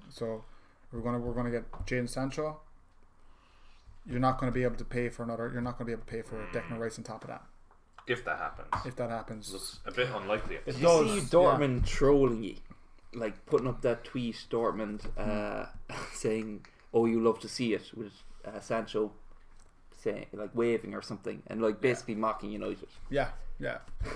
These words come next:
Speaker 3: What's with these Bundesliga teams and these shit English language Twitter accounts put,
Speaker 2: Yeah.
Speaker 3: putting up, like, cringy humour
Speaker 1: <laughs> Yeah,
Speaker 3: most of the
Speaker 1: yeah,
Speaker 3: time?
Speaker 1: yeah.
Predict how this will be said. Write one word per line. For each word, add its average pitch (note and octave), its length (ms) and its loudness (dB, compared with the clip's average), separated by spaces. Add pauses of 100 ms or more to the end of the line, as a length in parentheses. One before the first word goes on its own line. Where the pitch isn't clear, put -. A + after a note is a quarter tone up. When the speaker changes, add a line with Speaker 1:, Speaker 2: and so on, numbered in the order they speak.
(360)
Speaker 3:
What's E3 220 6
with E3 120 -2
these D3 160 -2
Bundesliga B2+ 680 2
teams A2+ 360 -4
and G2+ 100 -4
these G2 140 -10
shit - 440 -2
English A2 360 -8
language G#2+ 400 -4
Twitter A2+ 300 -2
accounts G#2 460 -6 (300)
put, A#2+ 160 2
Speaker 2:
Yeah. - 60 -10 (120)
Speaker 3:
putting - 240 -2
up, G#2 200 -6 (600)
like, - 180 -6 (220)
cringy C3 440 4
humour A2+ 400 0
Speaker 1:
<laughs> - 20 -6
Yeah, A#2 140 2
Speaker 3:
most G#2+ 160 -2
of G#2 140 0
the G#2+ 80 0
Speaker 1:
yeah, G2 60 2
Speaker 3:
time? D#2+ 100 -6
Speaker 1:
yeah. G#1+ 140 -10